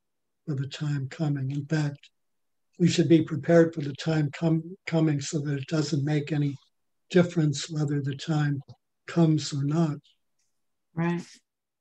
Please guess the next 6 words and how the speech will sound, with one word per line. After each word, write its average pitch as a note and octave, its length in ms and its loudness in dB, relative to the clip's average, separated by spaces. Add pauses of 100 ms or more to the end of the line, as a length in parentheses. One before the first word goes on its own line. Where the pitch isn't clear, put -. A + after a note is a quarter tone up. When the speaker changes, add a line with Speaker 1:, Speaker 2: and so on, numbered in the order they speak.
(2000)
Speaker 1:
And E3 180 2
so D#3 340 4
if - 120 -12
we're D3 180 -2
prepared, D#3 760 4
we'll C#3+ 320 -4